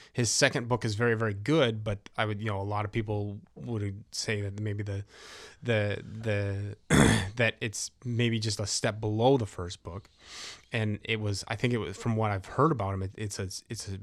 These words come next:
was a struggle for him to get the second book out, and now, now he's stuck on the third.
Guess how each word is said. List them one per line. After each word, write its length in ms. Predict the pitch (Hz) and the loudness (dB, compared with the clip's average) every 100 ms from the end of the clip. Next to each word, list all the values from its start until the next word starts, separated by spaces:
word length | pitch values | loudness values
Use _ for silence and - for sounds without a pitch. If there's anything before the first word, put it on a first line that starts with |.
| 110 | -6
was 220 | 113 98 | -4 -4
a 60 | 90 | -2
struggle 500 | - - - 196 127 | -4 4 6 6 2
for 300 | - 92 87 | 0 -6 -4
him 380 | 87 85 90 - - - | -6 -8 -10 -14 -20 -6
to 100 | 110 | 0
get 160 | 139 | 2
the 80 | 156 | 0
second 300 | - 101 92 | -4 -4 -6
book 180 | 87 87 | -8 -6
out, 100 | 92 | -4
and 80 | 92 | 0
now, 200 | 113 107 98 | 0 0 -2
now 160 | 98 110 | 0 0
he's 100 | 92 | 0
stuck 380 | - - 135 - | -2 2 0 0
on 100 | 87 | -8
the 60 | |
third. 420 | 85 117 90 82 | -8 -6 -6 -6